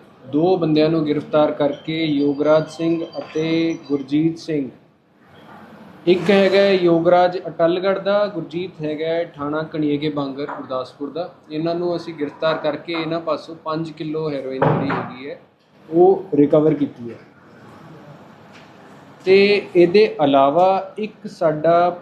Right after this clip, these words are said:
ਮਿਤੀ ਪੰਜ ਸੱਤ ਨੂੰ ਥਾਣਾ ਅਜਨਾਲਾ ਵਿਖੇ ਇੱਕ ਐਫ ਆਈ ਆਰ ਦਰਜ ਕੀਤੀ ਗਈ ਸੀਗੀ, ਜਿਹਦੇ 'ਚ ਅਸੀਂ ਇੱਕ ਕਿਲੋ ਦੋ ਸੌ ਸਤਾਈ ਗ੍ਰਾਮ ਮੈਥੈਮਫੈਟਾਮੀਨ ਆਈਸ, ਜਿਹੜੇ ਨੂੰ ਕਹਿੰਦੇ ਨੇ ਮੈਥ,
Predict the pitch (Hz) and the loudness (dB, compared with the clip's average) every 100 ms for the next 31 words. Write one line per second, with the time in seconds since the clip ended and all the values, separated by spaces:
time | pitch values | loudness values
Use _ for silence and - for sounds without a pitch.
0 | - 160 160 170 202 196 - 170 165 175 | -14 -6 -4 -4 -8 -10 -4 -2 -2 -4
1 | 175 - 165 160 - 180 175 175 180 - | -8 -4 -2 -2 -6 -2 0 0 -2 -6
2 | - 151 156 160 143 147 143 156 151 151 | -6 -4 -2 -2 -2 -2 0 0 0 -6
3 | - 156 160 156 - 160 165 147 131 143 | -8 -6 -4 -6 -10 -8 -8 -8 -12 -8
4 | 143 147 147 - _ 131 131 131 139 120 | -4 -4 -4 -10 _ -12 -10 -10 -12 -12
5 | 127 123 120 - 131 185 - 143 - _ | -10 -10 -10 -12 -12 -14 -16 -18 -18 _
6 | - - 147 180 208 208 202 - 208 - | -20 -10 -2 4 4 4 2 2 -2 -2
7 | 185 185 - 196 175 180 185 170 165 185 | -2 -2 0 2 4 4 4 2 0 0
8 | 175 - 160 156 165 165 156 151 160 160 | -4 -2 2 4 4 2 2 2 0 -4
9 | - 147 135 147 143 165 170 165 160 165 | -8 -6 0 0 0 -2 -2 0 0 2
10 | 147 147 156 151 - - - - 151 165 | 4 4 2 -2 -16 -20 -14 0 2 2
11 | 160 - - _ 135 143 151 147 139 139 | -2 -10 -20 _ -4 -2 0 0 -2 -2
12 | 135 156 - - - _ _ 131 139 - | -4 -6 -10 -20 -20 _ _ 0 0 0